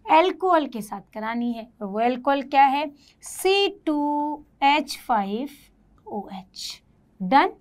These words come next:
और ये हो गया आपका माइनस, ये हो गया आपका प्लस, ठीक है, बात समझ में आ गई। इस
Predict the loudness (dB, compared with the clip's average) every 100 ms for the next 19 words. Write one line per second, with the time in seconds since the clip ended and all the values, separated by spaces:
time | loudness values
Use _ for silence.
0 | _ _ _ 4 6 6 4 2 0 -2
1 | -4 -4 -4 -6 -8 _ -12 -10 -10 -8
2 | -8 -6 -2 0 -2 -4 -14 _ _ -10
3 | -6 -4 -6 -10 -12 -10 -12 -14 -18 -18
4 | _ _ _ -2 -2 -8 -16 -18 _ _
5 | _ 0 0 2 0 0 _ _ _ 0
6 | 2 2 -2 -8 -8 -10 -10 -8 -10 -12
7 | -18 -20 _ _ 2 2